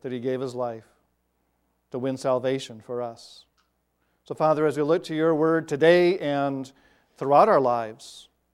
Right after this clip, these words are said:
here in church and at home and everywhere else, Father, let that word come into our minds and our hearts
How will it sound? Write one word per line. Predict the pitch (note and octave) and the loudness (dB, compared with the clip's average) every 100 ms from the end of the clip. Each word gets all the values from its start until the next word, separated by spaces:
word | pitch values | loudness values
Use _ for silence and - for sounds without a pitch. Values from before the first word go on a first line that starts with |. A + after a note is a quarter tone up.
| _ _ _ _ _ _ _ _ _ | _ _ _ _ _ _ _ _ _
here | D3 D3 | -4 -2
in | C3 | -2
church | D#3+ F#3 - | -2 -2 -2
and | B2+ | -10
at | A#2 | -8
home | C3 D#3 F#3 | -4 -4 -4
and | B2 | -4
everywhere | B2+ C#3+ D#3+ D#3 D3 | -6 -4 -2 -2 -2
else, | B2 B2 - - _ _ _ _ _ - | -2 -6 -10 -20 _ _ _ _ _ -6
Father, | C#3+ C#3 | -4 -2
let | C3 D3 D3 | -2 -2 -2
that | D3 C#3+ | -6 -4
word | C3 C3 A#2+ A2+ A2+ _ | -4 -4 -6 -12 -20 _
come | C3+ | -10
into | C3 B2 | -8 -6
our | C3 | -4
minds | C3 B2 B2 A#2+ | -4 -6 -6 -10
and | A#2+ | -10
our | B2 B2 | -8 -8
hearts | A#2+ A#2+ A#2 - - - | -6 -8 -10 -16 -20 -20